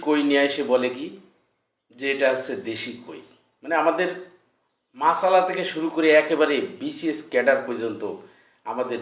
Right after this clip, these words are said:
দুর্নীতি এমনভাবে আমাদের ভিতরে প্রবেশ করেছে। মুরগিওয়ালা যদি একটু মুরগি দেখতে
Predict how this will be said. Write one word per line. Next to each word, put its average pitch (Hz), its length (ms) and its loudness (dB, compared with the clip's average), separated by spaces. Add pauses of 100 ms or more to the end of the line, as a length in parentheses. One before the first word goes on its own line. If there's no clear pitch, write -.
দুর্নীতি 120 420 -6 (120)
এমনভাবে 156 560 0 (560)
আমাদের 127 360 -4
ভিতরে 123 260 -6 (120)
প্রবেশ 135 300 0 (120)
করেছে। 139 340 -4 (1160)
মুরগিওয়ালা 196 680 4 (720)
যদি 170 160 -2 (100)
একটু 196 140 -2 (140)
মুরগি 185 380 2 (720)
দেখতে 180 340 -2